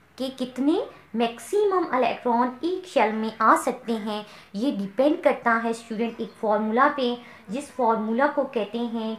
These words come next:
टू एन स्क्वायर, ठीक है। ये एक formula है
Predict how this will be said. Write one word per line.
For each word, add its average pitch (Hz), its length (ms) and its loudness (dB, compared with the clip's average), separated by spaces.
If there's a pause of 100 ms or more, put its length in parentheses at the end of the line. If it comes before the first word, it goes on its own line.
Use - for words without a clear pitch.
टू 302 480 0
एन 226 240 -2 (120)
स्क्वायर, - 520 -6 (380)
ठीक 202 180 -6
है। 262 60 -4
ये 226 180 -2
एक 202 100 -4
formula 214 540 4
है 294 260 0